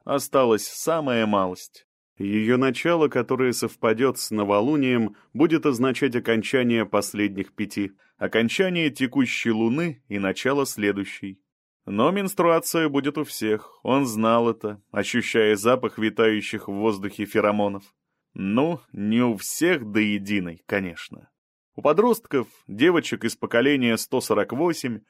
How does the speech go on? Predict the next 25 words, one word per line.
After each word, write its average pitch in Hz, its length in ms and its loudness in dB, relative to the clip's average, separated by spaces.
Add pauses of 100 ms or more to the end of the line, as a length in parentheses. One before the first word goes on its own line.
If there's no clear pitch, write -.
(260)
не 208 160 0
будет, 139 680 2
равно 120 420 2
как 110 200 -8
и 120 40 0
у 117 100 4
тех 110 260 -2
женщин 120 520 -2 (240)
поколения 117 680 2
сто 120 280 -2
сорок 107 300 0
четыре, 127 560 -2 (240)
у 120 100 -6
которых 185 400 2
наступила 135 560 0
менопауза, 110 840 0 (380)
и 120 120 0
также 123 360 2
практически 117 640 -4
у 117 100 2
всех - 340 -2
представительниц 117 1000 -2
более 110 500 4
ранних 104 420 0
поколений. 101 720 -2